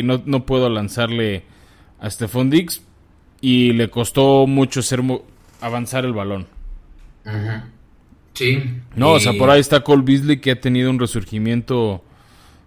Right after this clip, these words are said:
Speaker 1: con,
Speaker 2: Ujú.
Speaker 1: con los Bills. Ahorita el tema de Cole Beasley es que es de esos jugadores que no se quiere poner la vacuna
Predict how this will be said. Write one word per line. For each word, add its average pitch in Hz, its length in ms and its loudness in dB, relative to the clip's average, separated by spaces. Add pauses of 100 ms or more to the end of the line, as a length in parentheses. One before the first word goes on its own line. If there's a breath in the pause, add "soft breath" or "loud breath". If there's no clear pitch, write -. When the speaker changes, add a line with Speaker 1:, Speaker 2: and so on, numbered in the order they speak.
(140)
Speaker 1:
con, 107 440 -6
Speaker 2:
Ujú. 107 80 -18
Speaker 1:
con 120 180 -2
los 117 160 -2
Bills. 147 320 4
Ahorita 143 260 2
el 131 100 -2
tema 139 240 -2
de 117 80 -8
Cole 131 200 -2
Beasley 131 360 -2
es - 120 -4
que 143 80 -4
es 131 100 -4
de 139 80 -4
esos 139 160 -6
jugadores 123 460 -2
que 113 100 -10
no 123 140 -2
se 131 120 -6
quiere 135 200 -4
poner 120 280 -8
la 127 120 -4
vacuna 139 720 -6